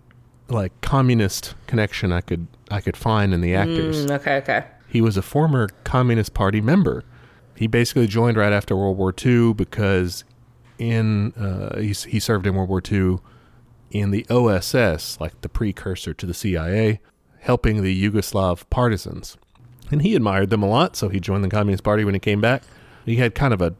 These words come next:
Speaker 1: a troubled situation there, though. He, he renounced his membership later when huac and the Red Scare happened, and he named names.
Speaker 2: <gasps>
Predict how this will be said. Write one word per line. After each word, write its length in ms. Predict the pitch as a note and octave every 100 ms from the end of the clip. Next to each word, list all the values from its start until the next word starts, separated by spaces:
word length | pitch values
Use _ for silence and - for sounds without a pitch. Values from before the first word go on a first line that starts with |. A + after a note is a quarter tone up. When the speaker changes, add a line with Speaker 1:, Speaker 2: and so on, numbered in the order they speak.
| -
Speaker 1:
a 60 | G#2+
troubled 580 | - C#3 A#2+ A2+ F#2 - - - - - - _ -
situation 580 | - - - F2 G#2 A#2
there, 160 | F2+ E2
though. 180 | E2 D#2+
He, 200 | F2+ G2+
he 140 | -
renounced 680 | F#2 F2+ F#2+ A2+ - - - - _ _ _ _ _ _ _
his 240 | - G2+
membership 640 | G#2+ G#2 G2 F#2 G#2 F2 F2
later 420 | F2+ F2 F2 E2+ - - _ _ _ -
when 240 | A2 G2
huac 480 | E2 A#2 A2+ G2 F#2+
and 100 | F#2
the 60 | E2+
Red 220 | F2 E2+
Scare 260 | - G2 F#2+
happened, 440 | F#2 F2+ G#2+ C3+ - _ _ _ _
and 200 | E2+ F#2+
he 80 | A2
named 320 | F#2+ F#2+ F2+ F2+
names. 460 | G2+ D2+ D#2
Speaker 2:
<gasps> 40 | -